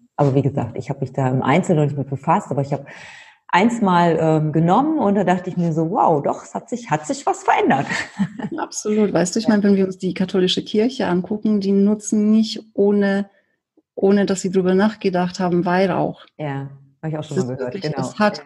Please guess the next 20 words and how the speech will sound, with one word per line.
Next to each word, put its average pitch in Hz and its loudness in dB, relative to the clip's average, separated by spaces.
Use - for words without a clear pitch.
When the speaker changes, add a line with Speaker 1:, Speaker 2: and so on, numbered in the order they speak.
Speaker 2:
eine 175 2
große, 190 2
große 180 -4
Kraft. - -12
Es - -10
tröstet, 214 0
es - -8
spendet 185 0
Freude, 196 4
es - -2
gibt - -8
einem 185 4
wieder 180 -2
ein 180 2
Vertrauen, 185 0
dass, 170 -4
also 170 0
es - -2
ist 185 -4
wirklich, 214 0